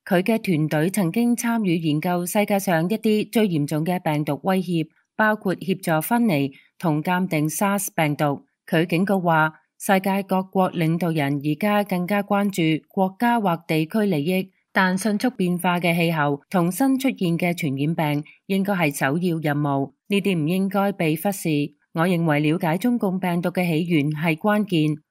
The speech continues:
呼籲以非常公開透明嘅方式正確展開調查，咁樣可以為未來嘅疫情預防提供經驗教訓。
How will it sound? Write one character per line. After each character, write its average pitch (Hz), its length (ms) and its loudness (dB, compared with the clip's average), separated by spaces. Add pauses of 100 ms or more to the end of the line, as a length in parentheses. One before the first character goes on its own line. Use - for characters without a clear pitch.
(220)
呼 233 180 4
籲 160 400 2
以 160 240 2
非 226 260 0
常 165 300 2
公 214 220 -2
開 214 280 -2
透 208 160 2
明 160 160 2
嘅 175 120 -2
方 208 260 -2
式 208 300 -2 (240)
正 208 240 2
確 202 240 2
展 160 140 0
開 220 320 0
調 160 220 0
查， 139 420 -2 (220)
咁 165 140 2
樣 190 160 2
可 175 300 2
以 175 180 -2
為 165 320 0
未 165 220 0
來 156 200 0
嘅 214 200 0
疫 196 180 -2
情 170 300 -2
預 180 120 0
防 156 240 0
提 156 200 0
供 233 260 0
經 247 200 4
驗 180 220 2
教 175 240 0
訓。 170 380 0